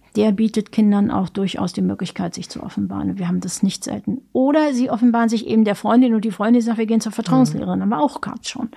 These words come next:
Speaker 1: Ähm, wichtig ist, dass, ich weiß, dass Lehrerinnen und Lehrer sehr, sehr viel leisten müssen. Ähm,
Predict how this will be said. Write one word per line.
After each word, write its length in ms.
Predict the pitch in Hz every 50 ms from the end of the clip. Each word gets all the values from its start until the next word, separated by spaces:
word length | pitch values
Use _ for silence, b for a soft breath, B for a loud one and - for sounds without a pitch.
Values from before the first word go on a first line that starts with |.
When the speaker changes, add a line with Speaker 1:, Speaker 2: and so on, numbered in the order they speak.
| B B B B B B B B B B B
Speaker 1:
Ähm, 480 | - - 202 196 196 190 190 208 226 - - _ b b b b
wichtig 360 | - 254 254 - 269 247 -
ist, 300 | - 247 - - - -
dass, 340 | 220 214 202 - - - - _ _ _ - _ _ _ _ _ _ _ _ _ _ _ - _ _ _ _ _ _ -
ich 140 | - -
weiß, 200 | - 175 190 -
dass 140 | - 185 -
Lehrerinnen 380 | 202 190 185 185 180 185 185 185
und 100 | 180 180
Lehrer 220 | 196 190 185 185
sehr, 200 | 175 190 196 190
sehr 140 | 196 196 180
viel 160 | - - 190
leisten 360 | 180 185 190 196 - - 220
müssen. 300 | 220 220 220 - 247 247 B B B B B B B B B -
Ähm, 560 | - - 202 202 196 196 190 190 190 185 175